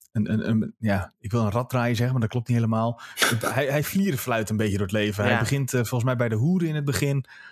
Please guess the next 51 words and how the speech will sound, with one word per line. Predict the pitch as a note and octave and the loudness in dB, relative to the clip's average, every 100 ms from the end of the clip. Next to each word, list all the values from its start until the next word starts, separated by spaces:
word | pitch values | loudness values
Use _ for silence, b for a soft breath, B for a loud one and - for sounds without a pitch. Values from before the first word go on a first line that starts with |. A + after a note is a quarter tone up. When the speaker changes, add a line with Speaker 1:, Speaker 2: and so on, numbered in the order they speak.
| B B _ - - | B B _ -20 -2
Speaker 1:
En, | B2 B2+ - A2+ G#2 A2+ _ _ _ _ | 0 0 -2 -4 -4 -6 _ _ _ _
en | B2+ B2+ A2+ B2 | -2 -2 -4 -2
dus | A#2+ D3 - | 0 0 -2
denkt | C#3 C3 | -4 0
hij, | B2+ C3+ | 0 0
"Nou, | B2+ B2+ B2 | 0 0 0
dit | C#3 D3 | -2 -2
is | C3 | 0
mijn | C#3+ D#3 D#3 | 0 0 0
kans | D#3 D3+ C3+ | 0 0 0
om | C#3 C3+ | 0 0
als | C3 A#2 | 0 2
neefje | C#3+ D#3 - C3 | 2 0 0 0
van | C#3 | 0
de | B2+ | 0
koning, | D3+ C#3+ C#3+ C#3+ C#3+ | 0 0 0 -2 0
eh, | A#2+ B2+ B2+ B2 | 0 0 0 0
de | B2 A#2+ | 0 0
ridder | C#3+ D3 | 0 -2
te | C3 | -2
worden | B2+ C3 B2+ | 0 0 0
die | B2+ | 0
ik | B2 | 0
altijd | B2 B2 A#2+ | 0 0 0
al | A2+ | -2
had | A2+ | -2
willen | A#2+ A2+ | 0 2
zijn." | G#2+ D#3 D#3+ D#3 b b _ _ _ _ _ - _ _ _ _ | 2 2 0 -2 b b _ _ _ _ _ -20 _ _ _ _
Staat | - - D#3+ D#3+ - | -6 -2 -2 -2 -2
op, | C#3+ C3 | -4 -4
hakt | A2+ C3+ D3 | -2 -2 0
het, | C3+ - | -4 -4
hakt | - C#3 D3+ | -2 0 0
de | C3 | -4
kop | D3+ C3 | -2 -2
van | - C#3 | -2 0
de, | C3 B2 B2 | 2 2 2
de | A#2 | 0
Green | A2 A#2+ | 0 2
Knight | A#2+ D#3 D#3 | 2 2 0
eraf. | B2+ B2 - - - - - - _ _ _ - | 0 0 -2 -10 -18 -20 -20 -20 _ _ _ -6
En | C3 | 0
zoals | A#2 A#2 | 0 0
je | |
ook | B2 | -2
al | A#2+ | -2
in | G#2+ | -2
de | A2+ | -2
trailer | C3+ C#3 B2+ | 0 0 0
kan | B2+ G#2+ | 0 0
zien, | A2 G#2+ | 0 0